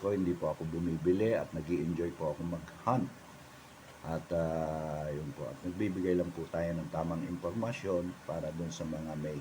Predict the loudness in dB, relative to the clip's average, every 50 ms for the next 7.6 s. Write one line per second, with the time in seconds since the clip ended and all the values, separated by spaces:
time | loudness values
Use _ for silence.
0 | 6 8 8 8 8 6 2 0 -4 -10 -14 -14 -16 -14 -16 -16 -16 -16 -14 -10
1 | -6 -6 -6 -4 -2 0 2 4 4 2 2 2 2 4 4 4 4 4 4 4
2 | 4 4 2 0 -2 -2 0 -2 0 0 -2 -4 -4 -4 -4 -4 -4 -2 -2 -2
3 | -2 0 2 2 2 2 0 -4 -6 -6 -6 -6 -6 -4 -4 -6 -6 -8 -10 -12
4 | -16 -18 -18 -18 -18 -18 -18 -18 -18 -12 -8 -4 -4 -4 -2 0 0 0 0 0
5 | 0 0 2 2 2 2 0 0 0 0 -2 -2 0 -2 -2 -2 -2 -2 -4 -4
6 | -4 -4 -4 -4 -4 -4 -4 -6 -6 -6 -6 -4 -4 -6 -6 -10 -12 -16 -14 -12
7 | -12 -10 -10 -8 -8 -8 -8 -8 -8 -8 -8 -10